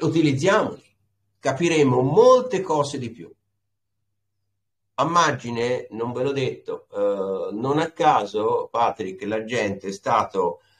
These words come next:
eh, selezionato dai padri fondatori, eh, americani, tutti iniziati,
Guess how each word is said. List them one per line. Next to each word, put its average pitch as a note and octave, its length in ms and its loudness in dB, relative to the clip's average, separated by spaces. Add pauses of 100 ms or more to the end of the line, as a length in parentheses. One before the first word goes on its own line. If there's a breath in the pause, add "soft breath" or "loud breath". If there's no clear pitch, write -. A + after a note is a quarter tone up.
(140)
eh, F#2 100 -12
selezionato A#2+ 920 0
dai F#2+ 240 -4
padri A2+ 380 2
fondatori, G2 920 -2 (280)
eh, F#2+ 140 -6
americani, G2 840 -4 (200)
tutti G#2 540 -8
iniziati, F#2 800 -8